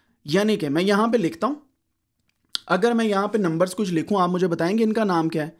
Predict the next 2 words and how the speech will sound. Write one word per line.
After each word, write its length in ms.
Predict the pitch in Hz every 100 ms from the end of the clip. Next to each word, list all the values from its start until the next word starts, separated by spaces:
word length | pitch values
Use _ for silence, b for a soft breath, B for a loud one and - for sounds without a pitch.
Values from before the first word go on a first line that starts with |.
| b b b _
चार, 440 | 156 147 156 220 - _ _ _ _ _ _ _ _ _ _ _ _ _ _ _ _ _ _ _ _ _ _ _ _ _ _ _ _ -
नौ, 460 | 147 147 147 220